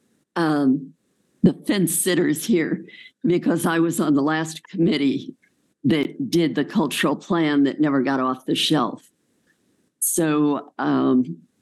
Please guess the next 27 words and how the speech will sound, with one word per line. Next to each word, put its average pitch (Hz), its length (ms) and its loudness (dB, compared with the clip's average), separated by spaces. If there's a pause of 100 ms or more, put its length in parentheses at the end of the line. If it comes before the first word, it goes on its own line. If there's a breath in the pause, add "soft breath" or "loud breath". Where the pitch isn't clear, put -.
(560)
I 135 80 -2
have 131 380 -2 (720)
maybe 143 200 2
a 131 60 0
bit 165 260 -4
more 170 380 2
than 139 140 0
a 143 60 2
healthy - 440 -2
<laughs> - 0 -
skepticism - 1080 0
about 147 420 -2
this. - 260 0 (500 loud breath)
Uh, 277 140 0 (100)
I 226 120 -2
do 285 160 0
have 247 120 0
a 165 60 -2
question, 165 500 0
though. 120 240 -2 (500 loud breath)
Many 233 420 2
of 143 320 -2
the 147 340 2
arts 170 260 -2
and 143 160 2
culture 139 640 0 (280)
institutions 147 1120 2